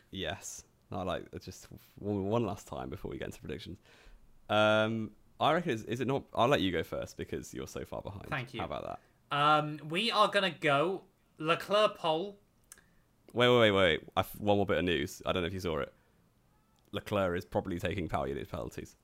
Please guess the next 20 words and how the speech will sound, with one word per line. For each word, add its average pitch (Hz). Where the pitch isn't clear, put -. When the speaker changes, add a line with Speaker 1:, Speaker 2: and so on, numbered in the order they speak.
Speaker 2:
Okay, 165
we're 170
not 185
going 185
Leclerc 170
pole. 143
Speaker 1:
<laughs> -
Speaker 2:
Um, 143
yeah, 151
of 123
course, 151
I 131
forgot 143
about 107
that. 131
Um, 135
we're 180
gonna 226
say 175
then 156